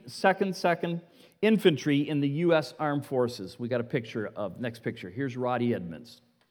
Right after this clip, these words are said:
young man, taken hostage. He was put in Stalag nine B in Germany. He was the highest ranking officer in that prisoner of war camp.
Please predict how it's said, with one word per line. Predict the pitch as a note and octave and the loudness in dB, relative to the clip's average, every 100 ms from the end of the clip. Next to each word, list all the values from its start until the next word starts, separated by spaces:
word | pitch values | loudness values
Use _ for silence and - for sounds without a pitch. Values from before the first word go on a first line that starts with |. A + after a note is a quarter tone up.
| _ _ _ | _ _ _
young | B2 C#3+ C#3 | -2 2 2
man, | A#2+ F2+ - - - | 0 -2 -8 -20 2
taken | G3 F3 D3+ | 4 4 -2
hostage. | C3 A2 - - - - - - | -2 -4 -8 -18 -20 -20 -10 6
He | A3+ | 8
was | A3 | 8
put | - C4 D4+ | 10 8 10
in | C4+ | 6
Stalag | A3+ - C4 A#3 B3 A#3 G#3 | 4 6 10 10 12 10 8
nine | F#3+ A3 A#3+ A#3+ | 6 8 8 6
B | F3 G#3+ G#3+ | 6 4 4
in | - G3+ E3 | 4 2 4
Germany. | C#3 G3 G3 F#3 G3 A#3+ - | 6 6 6 4 2 2 0
He | - | 4
was | G3+ E3 | 6 8
the | F3 | 8
highest | F3+ C4+ D4+ - | 10 10 8 2
ranking | A#3+ A#3 A3+ A3 | 2 2 2 0
officer | D#3 F#3 G3 - F#3+ - E3+ E3 | 2 4 4 6 2 6 8 8
in | E3 E3 D#3 C#3 | 6 4 2 6
that | E3 E3 - | 8 8 6
prisoner | - G#3 G3+ G3 | 6 6 6 4
of | F#3+ E3 C#3 | 6 4 4
war | D3+ F#3 F#3 | 8 8 8
camp. | - C3+ A2+ E2+ | 2 0 0 -4